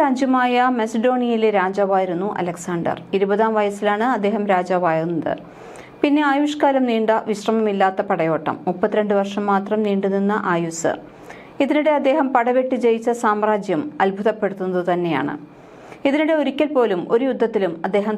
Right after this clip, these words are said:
തോറ്റിട്ടില്ല. അദ്ദേഹം നടപ്പിലാക്കിയ യുദ്ധതന്ത്രങ്ങൾ ഇന്നും പഠിക്കപ്പെടുന്നുമുണ്ട്.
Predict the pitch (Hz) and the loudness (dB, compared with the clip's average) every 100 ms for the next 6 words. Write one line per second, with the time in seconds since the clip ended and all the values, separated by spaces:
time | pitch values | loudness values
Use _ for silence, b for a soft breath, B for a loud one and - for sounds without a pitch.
0 | 208 196 202 202 160 143 120 - - B | 0 0 0 -2 -2 -2 -4 -8 -20 B
1 | B B 240 269 302 285 262 254 277 277 | B B 2 2 2 2 2 2 2 0
2 | 269 269 247 214 262 247 220 208 190 196 | 0 0 0 0 0 2 2 0 0 -4
3 | 196 214 208 226 233 220 208 208 226 202 | -2 0 0 -2 0 0 0 0 2 2
4 | 190 180 156 131 | 0 0 0 0